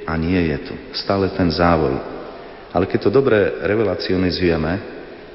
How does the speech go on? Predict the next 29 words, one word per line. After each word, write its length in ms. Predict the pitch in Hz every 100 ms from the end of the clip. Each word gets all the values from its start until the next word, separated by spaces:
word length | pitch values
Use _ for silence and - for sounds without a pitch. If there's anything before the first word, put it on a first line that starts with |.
| 92
tak 80 | 90
my 80 | 85
život 320 | 98 98 82 -
posilňujeme. 880 | 98 - 76 71 65 62 57 - -
A 60 | 80
možno 320 | 104 107 110
o 60 |
tom 100 | 107
sú 160 | 104 - 95
aj 100 | 92
tie 160 | - 85 78 69 - - - - -
naše 680 | 95 85 - 82 73 - -
roráty. 560 | 80 78 69 64 65 - - - - - - - - -
Toto 240 | 127 127
vedomie 760 | 98 113 107 101 95 95 - -
posilniť. 640 | 101 92 - 82 69 62 - - - - - -
On 160 | 90 82 98
ozaj 240 | 95 87
je 120 | 78 76
v 40 |
nás 280 | 80 98 104 -
a 80 | 85
je 80 |
medzi 320 | 80 80 73 73
nami 320 | 78 87 110 - - - - - - - -
a 80 | 76 - -
potvrdzuje 680 | 147 - 127 98 104 95 104 104 - -
to 80 | - 90
znameniami. 880 | 87 87 80 73 71 69 65 -